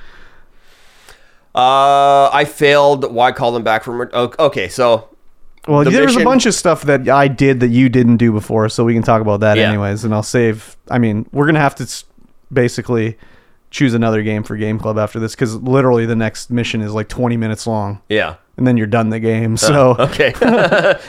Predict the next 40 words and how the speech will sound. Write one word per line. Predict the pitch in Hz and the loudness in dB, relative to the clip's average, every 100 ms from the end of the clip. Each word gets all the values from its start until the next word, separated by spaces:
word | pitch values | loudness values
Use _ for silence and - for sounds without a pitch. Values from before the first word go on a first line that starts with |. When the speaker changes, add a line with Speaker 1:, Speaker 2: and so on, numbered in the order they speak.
| 165 | -2
Speaker 1:
Yeah, | 160 | 2
Speaker 2:
I | 254 | 2
Speaker 1:
I | |
Speaker 2:
should | - 320 | 2 2
have | 240 | 2
Speaker 1:
didn't, | |
Speaker 2:
said | 151 | 4
Speaker 1:
I | 226 | 2
didn't | 190 | 4
know | 151 160 | 2 2
that. | 117 110 | 0 0
Speaker 2:
Maybe | 220 262 | 2 2
I | |
should | 254 185 | 2 0
have | |
said | - 185 147 | 2 2 4
I | 151 | 2
just | 180 147 | 2 0
assumed | 139 - 147 147 | -2 2 2 4
you | 123 | 2
were | 110 | 2
gonna | 113 | 0
keep | 107 120 | -2 -2
going. | 117 120 110 110 131 - | 0 0 0 -4 -10 -2
Speaker 1:
No. | 147 | 0
Speaker 2:
I | |
guess | 233 254 202 | 0 -2 -4
because | 170 185 185 226 185 - | -2 0 2 0 0 0
I | 156 180 196 | 2 4 2
had | 180 151 | 2 2
nothing | 143 - 147 | 0 2 0
to | 131 | 0
do | 117 127 185 | 2 2 2
when | 147 | 2
I | 131 | 2
was | 123 | 2
like, | 127 113 - - - - _ | 0 -2 -8 -20 -20 -20 _
"Well, | 170 170 | 0 0
I | |
better | 131 175 156 | 2 2 0